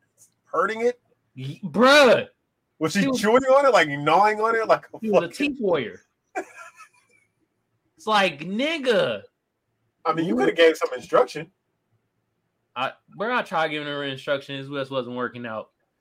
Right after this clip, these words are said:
Speaker 2: It, <laughs> sorry. Nah.
Speaker 1: I mean, you
Speaker 2: I
Speaker 1: gotta
Speaker 2: don't
Speaker 1: be able to, to, to, to, to walk 'em through the process, bro.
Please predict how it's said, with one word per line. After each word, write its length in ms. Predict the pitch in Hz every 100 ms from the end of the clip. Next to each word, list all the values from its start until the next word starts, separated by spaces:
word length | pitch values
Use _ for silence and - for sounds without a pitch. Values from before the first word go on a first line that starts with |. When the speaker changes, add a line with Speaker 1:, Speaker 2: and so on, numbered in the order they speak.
| _ _ _
Speaker 2:
It, 440 | 196 214 - 214 - -
<laughs> 140 | _ _
sorry. 760 | - 302 330 311 285 262 - _ - _ -
Nah. 380 | 208 190 147
Speaker 1:
I 20 | - _ - - _ _ _ _ _ - - - -
mean, 140 | 151
you 80 | 277
Speaker 2:
I 80 | 320
Speaker 1:
gotta 180 | 233 185
Speaker 2:
don't 80 | 175
Speaker 1:
be 120 | 180
able 240 | 175 160
to, 240 | 143 120 104 _ _ _
to, 220 | 170 160 - _ _ - _ _
to, 260 | - 175 175 _ _ _ - -
to, 160 | 147
to 140 | 127 139
walk 300 | 151 196 196
'em 160 | 160 139
through 280 | 196 220
the 80 | 160
process, 720 | 151 165 226 - 160 131 113
bro. 400 | 117 135 165 254